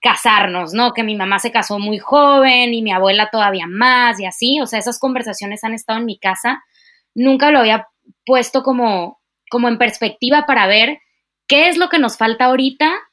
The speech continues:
y a dónde podemos llegar, ¿no? O sea, porque eventualmente, pues, ese, ese avance se va, se va a ver, esperemos, yo creo que sí, porque para allá vamos. Entonces, creo que es una súper buena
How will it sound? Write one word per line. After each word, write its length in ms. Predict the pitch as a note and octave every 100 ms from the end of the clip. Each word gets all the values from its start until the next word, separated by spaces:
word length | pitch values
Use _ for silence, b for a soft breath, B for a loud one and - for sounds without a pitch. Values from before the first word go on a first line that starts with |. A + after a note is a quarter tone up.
| _
y 160 | A#3+
a 100 | A#3
dónde 320 | G#3+ C#4 D#4+ D4+
podemos 380 | A#3+ G#3+ A#3
llegar, 400 | A3 F#3 F#3+ E3+ F3+
¿no? 220 | B3 G#3+
O 20 |
sea, 180 | F#3+ G3+
porque 260 | G3+ G3+
eventualmente, 920 | G#3 G3 G3+ A3 A#3 B3+ B3+ C4 D4 - _ _ _
pues, 200 | A#3 A3+
ese, 340 | A#3 B3 C4 B3
ese 200 | A#3 C4
avance 440 | B3+ B3 C4 C4
se 180 | B3+ A3+
va, 300 | G3 G3+ G3+ -
se 120 | A3
va 100 | F#3+
a 40 |
ver, 180 | G3+ G#3+
esperemos, 720 | G3+ - G3 G#3 B3 F4 - -
yo 220 | F3+ F#3+
creo 140 | G3+
que 80 | F#3+
sí, 380 | G3 A#3+ E4+ -
porque 200 | - F#3+ -
para 140 | F#3+
allá 160 | F3 F3+
vamos. 400 | A3 C#4+ F4 b b b b
Entonces, 600 | - A3 A3 A3 G#3+ A#3+
creo 160 | B3+ B3
que 80 | C4+
es 100 | C4+
una 180 | C#4
súper 300 | C#4 C4+ A3+
buena 720 | G3 G#3 G#3+ A#3 A#3+ G#3 E3+